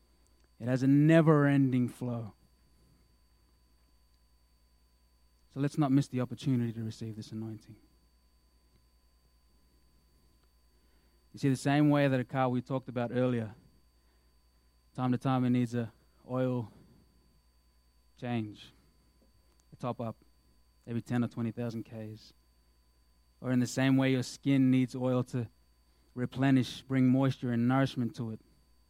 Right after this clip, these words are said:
This renewal of oil, a fresh anointing of the Holy Spirit, is something that we need to be sure that our lives don't lose their effectiveness in the work of the kingdom.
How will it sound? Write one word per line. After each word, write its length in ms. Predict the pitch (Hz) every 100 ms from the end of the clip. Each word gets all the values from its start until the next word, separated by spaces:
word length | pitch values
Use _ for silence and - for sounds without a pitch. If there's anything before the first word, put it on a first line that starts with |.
| _ _ _ _ _ _ _
This 200 | 131 131
renewal 380 | 139 143 147 147
of 140 | 127 127
oil, 280 | 139 143 127
a 60 |
fresh 300 | - 135 -
anointing 440 | 131 131 139 131 131
of 80 |
the 100 | 120
Holy 240 | 110 131 123
Spirit, 340 | - 131 127
is 80 | 117
something 300 | 135 123 123
that 120 | 127
we 140 | 123 123
need 440 | 131 156 165 156 _ _ _ _ -
to 80 | 135
be 140 | 131
sure 400 | - 143 143 143
that 160 | 131 123
our 160 | 117
lives 400 | 120 127 135 123 110
don't 440 | 127 131 120 117
lose 260 | 143 143 127
their 160 | 120
effectiveness 720 | 110 - 151 - 131 127 -
in 80 | 123
the 80 | 117
work 300 | 120 120 -
of 100 | 110
the 60 |
kingdom. 380 | - 117 110 107